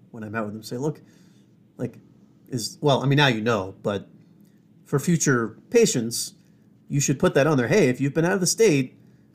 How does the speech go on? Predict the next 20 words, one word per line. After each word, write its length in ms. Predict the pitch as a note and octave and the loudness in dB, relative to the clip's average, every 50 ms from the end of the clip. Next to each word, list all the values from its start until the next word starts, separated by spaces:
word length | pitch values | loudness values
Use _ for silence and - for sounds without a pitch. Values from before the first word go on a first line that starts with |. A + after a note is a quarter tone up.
| _ _ - | _ _ -8
we're 120 | B2 B2 | -4 -2
not 200 | B2 B2 C3 C3+ | 0 0 0 0
gonna 120 | C#3+ C3+ | 0 2
let 220 | C3+ C#3 C#3 C3 - | 2 2 0 0 -2
you 80 | D3 | -4
in." 80 | D#3+ - | -4 -2
Like, 240 | D3 C#3 C3 - - | -2 -2 -2 -2 0
just 160 | G#3 G3+ - | 0 0 2
that 260 | D3 D#3 F3 F3 C#3+ B2 | 2 2 2 2 0 -2
as 140 | B2+ A2 | -6 -10
a 40 | G#2+ | -10
disclaimer. 520 | G2+ - - - - B2+ A2 G#2 G#2+ - - - _ _ _ _ _ - | -8 -8 -8 -8 -8 -10 -12 -12 -14 -16 -20 -20 _ _ _ _ _ -10
I'm 80 | D3 | -6
sure 160 | - - F#3+ E3+ | -2 0 2 4
there 100 | D#3 C#3 | 4 4
are 40 | |
other 180 | C#3+ C#3+ C#3+ B2+ | 4 2 0 0
questions 460 | B2 D3+ C#3+ C#3 - C#3+ C3 A#2+ A2 C3 | 0 0 0 0 0 0 -2 0 -2 -2
that 100 | C3 A2+ | -4 -2
were, 360 | B2 A#2 A2+ A2 A2 A2 | -2 0 0 -2 -2 -4